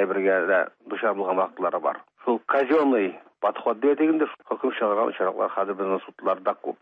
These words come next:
Авыр җинаять кылган кешеләрне хөкем иткән вакытта менә шул халык утырышчыларын, присяжный заседательләрне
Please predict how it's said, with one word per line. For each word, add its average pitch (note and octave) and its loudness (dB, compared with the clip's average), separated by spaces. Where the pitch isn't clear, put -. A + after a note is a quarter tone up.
Авыр B2 4
җинаять A#2+ 2
кылган G#2 0
кешеләрне A2+ 0
хөкем C#3+ 0
иткән B2+ -2
вакытта G#2+ 0
менә A2+ 0
шул B2 -6
халык A2+ 2
утырышчыларын, F#2 -4
присяжный A2 -2
заседательләрне G2+ -2